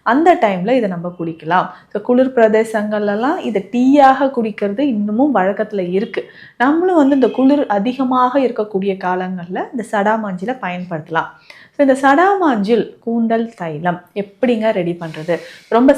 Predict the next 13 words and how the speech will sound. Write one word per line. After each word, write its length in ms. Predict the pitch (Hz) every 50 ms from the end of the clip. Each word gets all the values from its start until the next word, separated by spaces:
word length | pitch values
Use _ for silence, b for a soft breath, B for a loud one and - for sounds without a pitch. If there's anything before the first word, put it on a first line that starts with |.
| - -
சிம்பிளா 520 | 311 330 381 403 392 - 359 339 349 349
இதை 140 | 320 240 208
எப்படி 260 | 190 190 190 226 226
ரெடி 180 | 214 185 180 196
பண்ணலான்றத 680 | 190 190 190 180 180 180 180 175 170 156 180 247 330 339
நான் 140 | 269 190 165
சொல்றேன். 340 | - - 165 156 165 156 - B B B B B B
ஃபர்ஸ்ட் 220 | - 208 - - 277
வந்து 220 | 269 240 254 311
இந்த 280 | 294 247 208 196 185 185
சடாமாஞ்சில் 760 | - 233 233 254 269 285 269 254 214 196 190 185 196 214 190 -
நல்லா 380 | 208 208 214 233 240 269 262 233
உலர்ந்த, 800 | 208 202 214 226 240 247 254 254 240 196 185 214 285 359 -